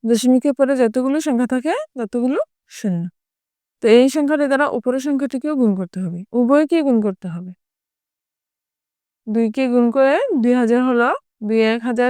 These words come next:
দুই হাজার, আর শূন্য দশমিক এক পাঁচকে গুণ করলে একশো পঁচিশ হবে। তো দুই হাজারকে আমরা ভাগ করবো একশো পঁচিশ দ্বারা, তো ভাগ করি, একশো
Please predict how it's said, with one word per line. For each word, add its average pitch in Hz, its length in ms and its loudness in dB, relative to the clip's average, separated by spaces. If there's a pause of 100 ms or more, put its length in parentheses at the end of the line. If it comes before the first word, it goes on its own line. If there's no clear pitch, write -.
দুই 226 140 2
হাজার, 226 340 -2 (880)
আর 170 180 -4 (720)
শূন্য 220 320 4
দশমিক 254 360 0 (100)
এক 220 120 -6 (100)
পাঁচকে 254 360 -4
গুণ 240 200 4
করলে 277 280 0 (260)
একশো 220 300 -6
পঁচিশ 220 440 0
হবে। 180 220 -10 (1400)
তো 196 80 -2 (280)
দুই 220 140 6
হাজারকে 240 500 4
আমরা 240 180 2
ভাগ 196 280 -2
করবো 240 200 -4
একশো 240 240 -4
পঁচিশ 233 380 -2
দ্বারা, 233 240 -2 (520)
তো 208 40 -4 (160)
ভাগ 185 140 2 (140)
করি, 233 220 4 (1000)
একশো 220 480 -2